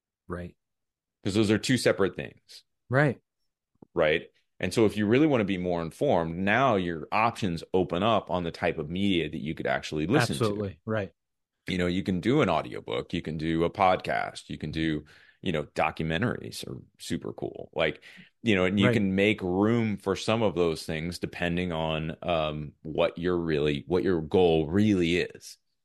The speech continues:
Speaker 1: Mm-hmm.
Speaker 2: Now, if your goal is really just, "No, I want some quiet time to sit by myself and be with my thoughts,"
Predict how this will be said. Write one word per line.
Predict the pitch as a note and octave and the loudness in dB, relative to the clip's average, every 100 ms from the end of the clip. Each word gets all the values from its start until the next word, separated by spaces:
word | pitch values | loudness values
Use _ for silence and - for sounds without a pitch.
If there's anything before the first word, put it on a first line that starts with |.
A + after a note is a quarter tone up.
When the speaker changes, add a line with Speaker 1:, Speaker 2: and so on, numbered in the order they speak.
| _ _ - | _ _ -8
Speaker 1:
Mm-hmm. | A2+ A#2+ C#3+ | -4 -4 -2
Speaker 2:
Now, | F2+ F2+ | 0 0
if | F2+ | 0
your | G2 | 0
goal | A2 A#2 A#2+ | 4 6 6
is | F#2+ | 4
really | D#2 F#2 F#2 E2 | 2 0 0 0
just, | E2+ E2 - - | -2 -2 -4 -8
"No, | F2 F2+ F2+ | -4 0 0
I | E2 | 0
want | E2+ F2 - | -2 -2 -4
some | E2+ | -6
quiet | D#2 - F2+ F2+ F2 | -8 2 4 6 4
time | - D#2+ D#2+ | 0 -8 -6
to | D2+ | -4
sit | D2 G2 - | -2 -2 -2
by | E2 | -2
myself | E2 D2+ - D#2+ D#2 - | 0 -2 0 0 0 -4
and | - D2+ | -8 -6
be | C#2 D#2+ | -2 -2
with | D2+ | -2
my | D#2 D2 | -6 -4
thoughts," | - D3+ - - - | 0 2 0 -2 -8